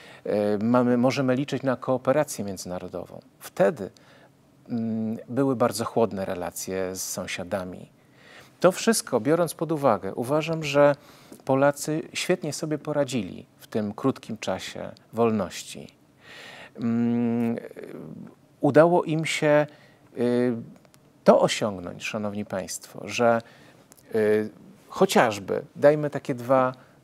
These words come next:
mm, d-, takie dwie dane podajmy. Y, wzrost średniej długości życia z siedmiu, y, o, o siedem, y, do dziesięciu nawet lat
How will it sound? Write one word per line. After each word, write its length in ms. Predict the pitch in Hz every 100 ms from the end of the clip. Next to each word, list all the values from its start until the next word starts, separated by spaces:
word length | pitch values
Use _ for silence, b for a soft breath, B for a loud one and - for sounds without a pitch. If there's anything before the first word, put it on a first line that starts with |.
| -
mm, 400 | 117 120 120 117
d-, 340 | 143 131 131 127
takie 240 | 139 143
dwie 220 | 123 147
dane 360 | 127 127 104 98
podajmy. 640 | - 101 95 90 90 92 - B B B B -
Y, 460 | 110 113 113 110 104 - -
wzrost 420 | 113 147 208 -
średniej 420 | - 190 185 175
długości 540 | 147 151 165 - 160 143
życia 600 | 127 110 - 92 87 - _ _ _ -
z 140 | -
siedmiu, 640 | - 156 139 147 143 139 -
y, 260 | 127 127 -
o, 200 | 160 156
o 120 | 160
siedem, 480 | - 190 170 160 156
y, 260 | - 143
do 140 | 131 147
dziesięciu 420 | 156 - 160 156
nawet 300 | 143 135 -
lat 420 | 139 - -